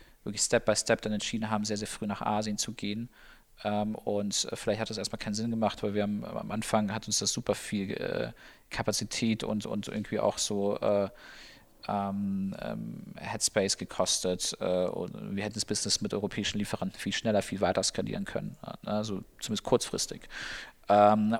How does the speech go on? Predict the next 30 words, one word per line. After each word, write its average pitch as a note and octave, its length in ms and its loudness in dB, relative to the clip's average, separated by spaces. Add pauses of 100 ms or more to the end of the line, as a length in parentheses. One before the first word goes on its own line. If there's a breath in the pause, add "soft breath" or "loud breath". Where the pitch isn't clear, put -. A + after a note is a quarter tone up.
und, G#2 720 4
äh, G#2 340 4
dann G#2 320 6
eben, G2+ 560 0 (100)
ähm, G2 420 0 (640 loud breath)
ähm, F#2 280 2
dort F#2+ 240 4
zu - 100 -2
investieren, G2 640 2
wo, F2 120 -4
wo F#2+ 120 0
der F#2+ 220 2
Return G#2 400 4
eigentlich G2 340 -2
erst G2 240 2
so G#2+ 140 -6
wirklich G2+ 200 -4
fünf - 480 -4
Jahre F#2+ 300 4
später G#2 460 0
wirklich - 220 -2
signifikant - 560 -4
da G2 160 6
war, G2 80 2
nachdem F#2+ 240 -2
wir F#2+ 60 0
den F#2 100 -2
Dreh G2+ 220 -2
raus - 280 -2
hatten, - 240 -4